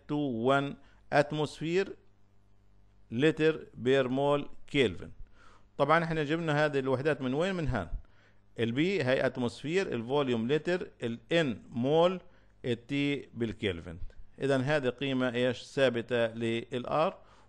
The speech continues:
وهذا طبعا أنت بتكون عارفها لأنه أصلا من خلال القانون هي موجودة. يعني هذا كله إحنا وجدناه من خلال القانون،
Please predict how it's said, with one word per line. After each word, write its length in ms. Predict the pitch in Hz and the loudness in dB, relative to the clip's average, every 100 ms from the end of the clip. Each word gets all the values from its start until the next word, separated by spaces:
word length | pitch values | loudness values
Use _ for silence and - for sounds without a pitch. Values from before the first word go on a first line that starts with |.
| - | -4
وهذا 280 | 214 208 170 | -2 0 -2
طبعا 420 | 175 165 156 156 | -2 0 0 0
أنت 140 | 151 | -2
بتكون 320 | 143 143 147 | -4 -6 -4
عارفها 360 | 139 139 143 143 | 0 0 -2 -6
لأنه 420 | 139 135 139 135 | -4 -4 -4 -2
أصلا 240 | 139 - 123 | -4 -4 -4
من 200 | 135 131 | -4 -4
خلال 340 | 131 135 131 | -2 0 0
القانون 460 | 113 - 120 123 113 | -2 -2 -2 0 -2
هي 180 | 120 104 | -4 -2
موجودة. 460 | 101 92 92 92 - - - - | -4 -4 -8 -10 -14 -20 -12 -4
يعني 200 | 117 120 | -2 0
هذا 200 | 143 127 | 2 0
كله 420 | - 151 123 127 | 0 -2 2 0
إحنا 160 | 123 113 | 0 -2
وجدناه 540 | 110 107 110 117 165 | -2 -2 -4 -4 -4
من 120 | 147 | -4
خلال 380 | 107 117 135 123 | -4 0 0 0
القانون، 560 | 101 110 104 127 190 | -4 -2 -2 -2 -4